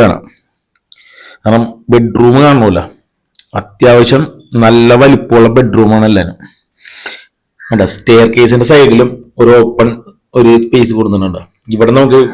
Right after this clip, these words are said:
വീടിന്റെ വെളിയിലോട്ട് ഇറങ്ങാൻ പറ്റും. അങ്ങനെ ആ ഒരു സെറ്റപ്പ് ചെയ്തിട്ടുണ്ട്. സ്റ്റെയർ കേസ് ഒക്കെ വുഡൻ ഫിനിഷിംഗ് ആണ് കൊടുത്തേക്കണം. ഇതാണ്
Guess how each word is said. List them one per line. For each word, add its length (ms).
വീടിന്റെ 340
വെളിയിലോട്ട് 400
ഇറങ്ങാൻ 280
പറ്റും. 200
അങ്ങനെ 220
ആ 40
ഒരു 160
സെറ്റപ്പ് 300
ചെയ്തിട്ടുണ്ട്. 320
സ്റ്റെയർ 280
കേസ് 200
ഒക്കെ 200
വുഡൻ 240
ഫിനിഷിംഗ് 400
ആണ് 120
കൊടുത്തേക്കണം. 380
ഇതാണ് 240